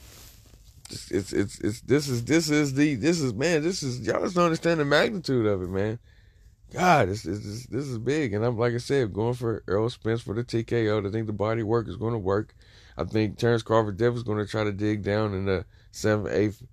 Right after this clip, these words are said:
rounds and really try to put on some pressure. We have to see if Errol can handle it. That armor, what Tank Davis was talking about,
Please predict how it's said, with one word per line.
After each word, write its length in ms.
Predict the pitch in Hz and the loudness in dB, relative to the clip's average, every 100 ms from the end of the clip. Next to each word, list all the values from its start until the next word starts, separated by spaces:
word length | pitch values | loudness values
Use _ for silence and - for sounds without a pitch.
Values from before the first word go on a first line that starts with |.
| - - | -20 -6
rounds 380 | 92 107 113 95 | 0 2 2 0
and 120 | 92 | -2
really 220 | 107 98 | 0 0
try 200 | 95 107 | 0 2
to 80 | 98 | 2
put 200 | 95 107 | 0 0
on 100 | 107 | -2
some 140 | 104 - | -4 -6
pressure. 460 | 117 110 117 123 - - - - | -2 0 -2 -6 -8 -20 -20 -6
We 140 | 90 | 4
have 120 | 110 104 | 4 4
to 60 | |
see 200 | - 123 | 0 2
if 200 | 120 120 | 2 2
Errol 240 | 98 123 131 | 2 4 4
can 140 | 131 | -2
handle 300 | 143 165 104 | -2 -2 -4
it. 120 | 64 - | -6 -8
That 240 | - 107 - | -2 0 0
armor, 440 | 113 143 139 104 95 | 2 4 4 2 0
what 300 | 104 110 98 | 0 0 0
Tank 260 | 139 127 98 | -2 -2 0
Davis 340 | 135 147 120 | 0 0 -4
was 140 | 104 | -6
talking 320 | - 101 98 95 | -2 -2 0 -2
about, 380 | 95 98 98 | 0 0 0